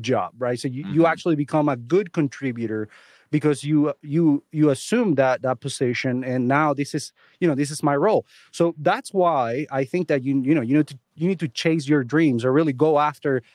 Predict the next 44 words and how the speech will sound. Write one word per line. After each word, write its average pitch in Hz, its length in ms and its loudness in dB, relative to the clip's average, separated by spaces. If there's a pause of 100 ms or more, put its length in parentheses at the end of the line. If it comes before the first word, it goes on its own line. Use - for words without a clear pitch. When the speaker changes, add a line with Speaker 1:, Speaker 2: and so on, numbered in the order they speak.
Speaker 1:
what 143 200 0
you 147 60 -2
really 156 300 2
like, 156 260 2
because 143 280 -2
you 185 60 -4
got 170 220 2
one 147 240 2
chance 151 380 -2
to 147 100 -4
become 135 300 -2
the 123 100 0
best 147 340 -2
you 123 100 -8
can, 135 340 -2
right? 127 260 -4 (140)
Speaker 2:
Oh, 98 160 0
yeah. 90 120 0 (120)
Speaker 1:
And, 156 80 -8 (220)
and 185 140 2
if 175 140 -2
you're 180 100 2
gonna 214 180 0
be 190 100 -6
doing 190 220 2
something 165 440 2
else, 180 480 0 (140)
like, 160 260 2
you 208 80 0
know, 147 100 2
I, 143 160 4
I 156 180 0
actually 165 320 -2
try 160 200 0
sometimes 156 500 -2
of 147 200 0 (320)
setting 160 300 0
up 151 200 -2
Docker 156 320 0
containers 151 640 0
and 131 120 -2
things 175 240 0
like 139 120 2
that. 120 240 2